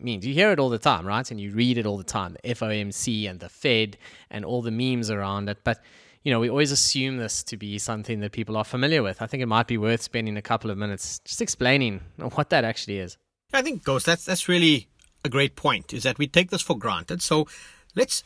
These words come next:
Speaker 2: break it all the way back down for new listeners, people just discovering us. And for those that are familiar with markets, you know, hopefully you'll forgive us in terms of just how we go through this. It's just important because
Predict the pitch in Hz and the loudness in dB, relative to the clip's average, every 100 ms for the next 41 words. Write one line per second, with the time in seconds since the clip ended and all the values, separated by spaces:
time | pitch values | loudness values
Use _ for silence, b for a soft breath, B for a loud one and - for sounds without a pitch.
0 | - 165 165 175 170 180 160 151 135 131 | 4 6 6 2 2 4 4 4 4 2
1 | - 120 120 - 127 139 175 156 - 139 | 2 2 2 -2 -2 2 4 4 2 0
2 | 127 143 - 120 147 - - 196 170 165 | -2 -2 -4 -2 -2 -2 2 4 4 4
3 | 156 - 185 196 220 294 294 - 165 135 | 2 2 0 2 0 0 -2 0 2 2
4 | 135 127 123 120 120 131 - - B B | 2 -2 0 0 0 -2 -6 -8 B B
5 | B 131 139 143 180 175 156 156 139 135 | B 0 4 4 4 4 4 2 2 2
6 | 131 - 127 - 139 127 - 139 - - | 2 0 -4 0 2 2 -2 -4 -2 2
7 | 131 143 123 123 123 127 117 131 - 165 | 4 4 2 0 -2 -2 -2 -2 -2 -4
8 | 226 - 202 175 160 151 123 113 139 | -4 -2 0 4 4 4 -2 0 0